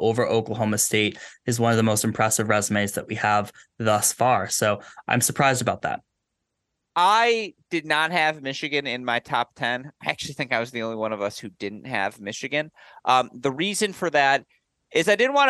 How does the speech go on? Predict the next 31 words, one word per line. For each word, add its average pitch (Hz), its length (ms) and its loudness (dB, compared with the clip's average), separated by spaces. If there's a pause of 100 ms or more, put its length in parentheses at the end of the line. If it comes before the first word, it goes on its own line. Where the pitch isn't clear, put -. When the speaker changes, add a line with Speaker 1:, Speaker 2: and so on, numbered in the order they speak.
Speaker 2:
to - 80 -6
penalize 180 480 2
N 160 140 2
C 151 160 -8
State 147 280 -2
for 139 120 -6
losing 135 280 -6
to 143 120 -6
a 123 60 -2
Vanderbilt 120 500 -2
team 120 240 -6
that 110 200 0
you 127 140 -4
alluded 123 340 -4
to 123 120 -8
before 104 300 -8
the 95 80 -8
start 120 320 -2
of 104 80 -8
the 107 80 -6
season. 107 420 -10
And 101 220 -6
we 117 160 -10
had 113 240 0
a, 78 120 -2
you 123 120 -10
know, 107 80 -6
we 101 80 -8
were 104 60 -8
sniffing - 380 -6
around 117 520 -2